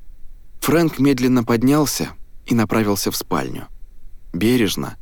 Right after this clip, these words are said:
словно ребенка прижимая к груди красный ежедневник.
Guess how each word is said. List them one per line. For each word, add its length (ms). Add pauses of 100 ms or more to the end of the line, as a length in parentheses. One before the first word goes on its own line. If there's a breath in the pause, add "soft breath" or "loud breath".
(160)
словно 360
ребенка 480
прижимая 520
к 60
груди 340
красный 460
ежедневник. 640